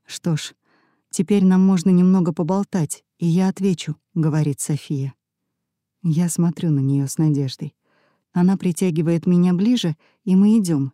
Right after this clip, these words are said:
тесно прижимаясь друг к другу. Здесь есть заключенный по имени Захир, крупный высокий мужчина с ожогом на шее. Он здесь дольше, чем кто бы то ни было, и даже солдаты им прониклись.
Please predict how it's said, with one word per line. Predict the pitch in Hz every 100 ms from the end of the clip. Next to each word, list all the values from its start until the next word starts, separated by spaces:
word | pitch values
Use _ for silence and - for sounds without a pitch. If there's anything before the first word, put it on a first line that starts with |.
| _
тесно | - 165 151 143
прижимаясь | 156 147 165 160 143
друг | 131 151 147
к |
другу. | 156 131 - - _ _ _ _ _ _ _ _ _ _ _ -
Здесь | 165 196 180
есть | 180 185 160
заключенный | 160 175 180 170 247 247 202 147
по | 165
имени | 170 185 180
Захир, | 185 208 202 - 139 - _ _ _ _ _
крупный | - 233 202 165
высокий | 170 - 208 -
мужчина | 202 220 - 175 143
с | 143 -
ожогом | 165 160 139 156
на | 160
шее. | - 156 135 135 _ _ _ _ _ _ _ -
Он | 196 202
здесь | 160 190 185
дольше, | 160 208 247 -
чем | 156 180 165
кто | - 208
бы | 196
то | -
ни | 220 220
было, | 165 135 127 - _ _ _ -
и | 170
даже | 196 180 175
солдаты | - 185 175 233 -
им | 147 139
прониклись. | 160 156 143 - - -